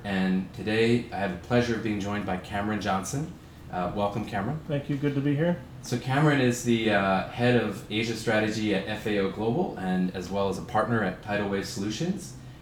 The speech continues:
Speaker 1: Uh, longtime, uh, China hand, been here for twenty years. Today, the episode is about manufacturing and supply chain in China. So it's gonna be a good one. Uh, we're gonna cover a lot of, uh, good issues, important issues.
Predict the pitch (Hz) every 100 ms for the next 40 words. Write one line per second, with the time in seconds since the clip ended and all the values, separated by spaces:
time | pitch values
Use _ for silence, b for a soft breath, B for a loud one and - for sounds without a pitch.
0 | B - 95 95 95 78 - 113 107 117
1 | 120 120 113 107 107 107 95 92 113 113
2 | 117 117 117 135 123 - 104 104 123 -
3 | 113 107 110 135 160 - B B B -
4 | 120 139 160 180 127 120 120 - - -
5 | 120 113 104 95 95 95 95 92 95 107
6 | 107 110 104 - 104 104 90 87 - -
7 | 101 113 113 98 87 - 95 87 78 -
8 | 92 82 B B - 117 113 104 110 110
9 | 127 127 131 B B - 90 87 87 85
10 | 95 95 92 104 98 95 98 101 92 87
11 | 90 90 90 - 120 120 117 - 117 117
12 | - 95 - 117 104 104 - 98 - -